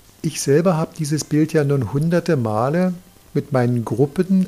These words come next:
als eines der vielen Bilder bei einer Führung präsentiert. Und man gewöhnt sich natürlich daran, an die Farbigkeit, an die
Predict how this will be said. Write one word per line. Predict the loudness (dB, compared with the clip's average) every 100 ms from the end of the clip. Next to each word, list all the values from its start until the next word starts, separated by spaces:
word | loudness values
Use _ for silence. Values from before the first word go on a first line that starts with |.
| -2
als | -4 -2 -4
eines | 0 2 2 0
der | -2
vielen | -2 0 0 0
Bilder | 0 2 2 0 -4 -8 -18 -20 -20 -16 -6
bei | -4 -2
einer | -4
Führung | -6 -8 -4 -2 0 -2
präsentiert. | -2 -2 0 -2 -6 -6 -2 -2 -4 -10 -20 -20 -20 -4
Und | -2 0
man | 0
gewöhnt | 0 -2 0 2 0 -2
sich | -4 -2
natürlich | -4 -4 -2 -2 -4 -2
daran, | 0 0 0 -4
an | -6
die | -8
Farbigkeit, | -8 -4 -4 -2 -6 -6 -2 2 0 0
an | -6
die | -4